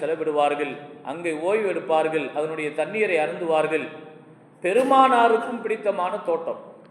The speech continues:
இப்ப இந்த வசனம் இறங்கி இருக்குகின்றது. அந்த சஹாபி அவர்கள் பெருமானார் ஸல்லல்லாஹு அலைஹி வஸல்லம் அவரிடத்திலே வந்து, "யா ரசூலல்லாஹ், இந்த பைருஹா என்று சொல்லக்கூடிய எனக்கு பிடித்தமான இந்த தோட்டத்தை அல்லாஹ்வுக்காக வேண்டி நான் வக்ஃபு செய்கிறேன், யா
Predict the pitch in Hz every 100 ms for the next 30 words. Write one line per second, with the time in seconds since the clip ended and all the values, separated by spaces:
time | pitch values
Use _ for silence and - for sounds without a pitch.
0 | - - - _ _ _ _ _ 233 240
1 | 240 226 208 285 294 262 247 247 233 220
2 | 208 190 190 156 - - - - - -
3 | - _ - - 170 185 202 208 262 247
4 | 226 202 180 180 240 - - - - 185
5 | 240 240 220 208 - 196 214 202 196 185
6 | 185 175 175 185 175 165 175 175 175 160
7 | 156 170 151 156 156 202 180 160 143 156
8 | 185 - - - - 160 165 175 233 -
9 | 208 202 202 185 190 185 180 175 175 175
10 | 170 160 190 185 180 175 196 208 202 208
11 | 220 185 170 - - - - - - -
12 | - - - 151 170 165 175 202 202 185
13 | 190 196 143 175 196 180 175 160 160 160
14 | 160 151 143 135 135 135 180 180 147 131
15 | 139 131 127